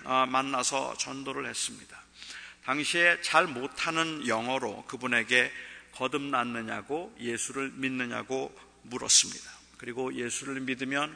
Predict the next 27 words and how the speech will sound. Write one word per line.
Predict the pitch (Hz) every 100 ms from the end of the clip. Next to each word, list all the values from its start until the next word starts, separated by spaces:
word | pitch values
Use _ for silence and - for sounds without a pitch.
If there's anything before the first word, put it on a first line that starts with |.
| -
구원을 | - 143 156 165
받는다고 | 156 135 127 127 120 117 113
했습니다. | - - - - 127 - - - - -
그 | -
당시에는 | 185 190 190 202 208
다 | - 196
그렇게 | 202 175 - 160
전도를 | 135 123 127 127 117
했어요. | 123 - - - - - - -
아, | 113 107 104
그러자 | 120 156 175 170
그분이, | - 151 185 107 - - -
아, | - 135 131
저를 | 147 151
보고 | 135 127 160 156 - - - - _
"Praise | - 156 180 175 151
the | 139
Lord, | 95 80 - - - - -
I | 143 143
am | 143 123
a | 107
born | 113 131 135 117
again | 123 131 131
Christian." | - - - - - -
그래요. | - - - - _ _ - - - - - -
"나는 | 120 135 151 151
거듭난, | 127 127 139 139 143 113